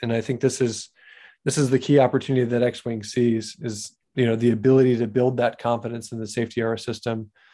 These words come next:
with boxes instead of, instead of passengers, subs-, which substantially reduces the overall risk. But I think more, you know, more broadly from a regional mobility standpoint, like, the, the local airport that you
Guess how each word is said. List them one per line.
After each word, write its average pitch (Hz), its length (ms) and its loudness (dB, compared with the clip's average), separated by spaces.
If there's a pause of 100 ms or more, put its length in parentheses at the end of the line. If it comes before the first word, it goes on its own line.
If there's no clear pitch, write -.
(320)
with 120 260 -2
boxes 120 720 0
instead 117 380 0
of, 104 200 -6 (100)
instead 113 260 -4
of 107 100 -4
passengers, 107 760 -2
subs-, - 580 -10
which 117 340 -4 (380)
substantially 131 640 2
reduces 117 800 -2 (400)
the 117 140 2
overall 113 360 2
risk. 113 480 -6
But 123 80 4
I 120 60 6
think 151 240 0
more, 127 320 2 (100)
you 135 120 0
know, 120 100 2
more 131 180 2
broadly 123 480 0
from 135 240 -6
a 113 220 -2
regional 127 380 0
mobility 127 500 0 (140)
standpoint, 131 680 -4 (920)
like, 127 220 0
the, 131 280 4
the 127 160 2
local 147 420 2
airport 139 680 2
that 123 120 -2
you 123 280 -6